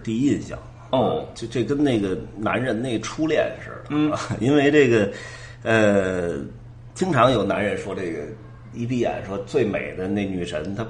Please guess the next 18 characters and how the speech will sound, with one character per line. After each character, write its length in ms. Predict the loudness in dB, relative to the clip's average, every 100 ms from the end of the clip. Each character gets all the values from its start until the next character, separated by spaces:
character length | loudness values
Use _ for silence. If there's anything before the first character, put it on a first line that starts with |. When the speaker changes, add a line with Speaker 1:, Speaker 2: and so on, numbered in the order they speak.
| -10 -12
Speaker 1:
不， 80 | -8
不 200 | -4 -2
是 280 | 4 4 6
那 180 | 4 2
个 220 | -2 -4 -8 -6
电 180 | -2 -2
影 200 | -2 -4
里 100 | -6
那 240 | -6 -8 -8
个 140 | -8
什 100 | -8
么， 160 | -10 -8 -10 -12
什 100 | -12
么 100 | -4
大 160 | -2 0
明 200 | -2 -4
星， 220 | -4 -6 -6
Speaker 2:
嗯。 240 | -8 -8